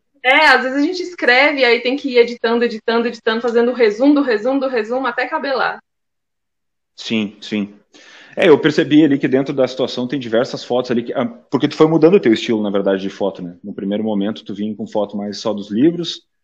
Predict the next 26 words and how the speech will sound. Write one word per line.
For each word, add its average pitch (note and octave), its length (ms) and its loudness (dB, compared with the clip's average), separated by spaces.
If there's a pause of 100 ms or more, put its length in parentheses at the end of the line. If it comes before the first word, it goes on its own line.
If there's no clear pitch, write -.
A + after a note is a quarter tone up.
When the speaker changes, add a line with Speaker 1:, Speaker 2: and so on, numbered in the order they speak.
(200)
Speaker 2:
aí A2 140 0
tu A2 100 -8
veio A#2+ 160 2
colocando A#2 960 0 (120)
elementos A2 720 0
nas F2+ 180 -12
fotos, A#2+ 500 -4
sabe? F#2+ 220 -4 (100)
Foi F#2 140 -16
vindo, A#2+ 300 -16
foi G2+ 120 -2
vindo. D#3 260 -4 (320)
Speaker 1:
Sim. A3+ 320 -6
Speaker 2:
Hoje B2 160 2
tu B2 360 -2
tem A#2 100 -2
algumas A#2 320 0
fotos B2 280 4
que C3+ 100 -2
tu, - 80 -2 (240)
hoje B2 300 2
tu B2 100 0
aparece A#2 540 2
mais A2+ 240 0
nas G#2 160 -6
fotos, C3 500 -4